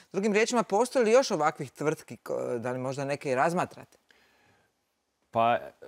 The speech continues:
Speaker 2: već smo malo spomenuli da, znači, Hrvatska ima dva jednoroga, znači Rimac i Infobip. Am, s-, velike države ko Italija ili Rusija nemaju uopće. Znam da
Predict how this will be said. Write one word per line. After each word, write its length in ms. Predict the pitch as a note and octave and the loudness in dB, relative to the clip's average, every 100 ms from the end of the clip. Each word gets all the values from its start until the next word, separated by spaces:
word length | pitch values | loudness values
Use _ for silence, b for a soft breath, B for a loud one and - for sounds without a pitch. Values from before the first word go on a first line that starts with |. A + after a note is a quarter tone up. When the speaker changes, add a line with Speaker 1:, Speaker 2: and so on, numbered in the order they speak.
| - A#2+ C#3+ | -16 -14 -4
Speaker 2:
već 180 | C#3 C3+ | -4 -2
smo 140 | B2+ | -2
malo 200 | C3 B2+ | 0 0
spomenuli 640 | G#2+ - G#2+ A2+ A#2+ A2 F#2+ | -2 -4 -2 0 0 0 -2
da, 520 | F#2+ F#2 F#2 F2+ F2+ F2+ - _ _ | -4 -4 -4 -6 -6 -10 -16 _ _
znači, 240 | G2 F#2 G2 | -10 -10 -8
Hrvatska 500 | A2+ A#2 A#2+ - G#2 | -2 0 -2 -4 -2
ima 500 | A2+ A2 G2+ F#2 - _ _ _ _ _ _ _ _ _ | 0 0 0 -2 -6 _ _ _ _ _ _ _ _ _
dva 320 | G2+ F2 G#2 | -8 -2 0
jednoroga, 540 | F#2 E2+ D#2 D2+ D#2 D#2+ | 0 -4 -8 -12 -12 -12
znači 400 | E2+ E2 - E2 | -10 -10 -8 -4
Rimac 460 | F#2 G#2+ G#2+ - | -2 0 -2 -4
i 100 | E2+ | -6
Infobip. 480 | E2 - D2 D#2 - _ _ _ _ | -8 -10 -16 -18 -20 _ _ _ _
Am, 680 | F2+ F2+ F2+ F2+ F2 F2 - _ _ | -10 -8 -6 -6 -6 -8 -12 _ _
s-, 160 | - | -12
velike 460 | G2 A#2 C3 A2+ G2+ | 0 4 6 4 0
države 420 | F2+ G2+ A#2 G2 | 0 0 2 0
ko 200 | - G#2+ | 0 0
Italija 540 | G#2 F#2 B2+ G#2+ F#2+ F#2 | 0 0 2 2 2 0
ili 200 | F#2+ G2 | 0 2
Rusija 340 | B2 - G2+ | 0 -2 -4
nemaju 580 | F#2+ G2 A2 G#2+ D#2 D#2 | -2 0 0 0 -2 -6
uopće. 420 | E2+ G2 - G2+ | -6 -6 -6 -4
Znam 220 | F#2+ G#2 | -4 -4
da 100 | F#2 | -6